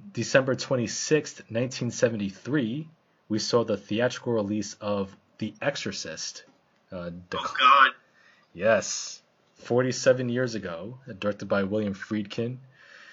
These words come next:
Speaker 1: Yep. Um, you know, Linda Blair in that iconic role. Um, Ellen Burstyn, Burstyn, um, Max von Sydow. Oh, man. The, just, uh, uh, like, like, the, the, what's great about The Exorcist is that even though it's been parodied and re-,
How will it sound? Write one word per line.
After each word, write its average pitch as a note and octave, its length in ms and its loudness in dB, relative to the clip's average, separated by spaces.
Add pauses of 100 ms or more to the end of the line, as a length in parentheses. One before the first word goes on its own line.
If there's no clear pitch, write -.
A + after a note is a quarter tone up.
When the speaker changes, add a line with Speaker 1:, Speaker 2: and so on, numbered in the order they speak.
(260)
Speaker 1:
Yep. A2+ 460 4
Um, G2+ 500 2
you G#2 80 -4
know, G#2 120 2
Linda A2+ 300 2
Blair G#2+ 640 4
in G#2+ 140 -6
that G#2 160 2
iconic G2+ 640 -2
role. G#2 520 0
Um, G2+ 220 -6
Ellen G#2+ 300 2
Burstyn, A2 720 -4 (360)
Burstyn, A2+ 580 -4
um, F#2 380 -8
Max G2+ 280 -6
von G2 220 -4
Sydow. A2 880 -2 (640)
Oh, G2+ 240 -2
man. F#2 500 -6 (260)
The, C3 180 0
just, D#3 640 -2
uh, F3 40 4
uh, E3+ 280 6
like, D#3+ 240 0
like, D#3 240 4
the, D#3 140 4
the, D#3+ 260 -4 (100)
what's E3 220 0
great A#3+ 180 0
about A#3 160 0
The C3 160 -4
Exorcist C3+ 480 -2
is A#2+ 80 -6
that A2+ 300 4
even F3+ 260 0
though F#3 80 4
it's F3 80 0
been G#2+ 160 -4
parodied A2+ 720 0
and G2 280 -4
re-, G2 80 0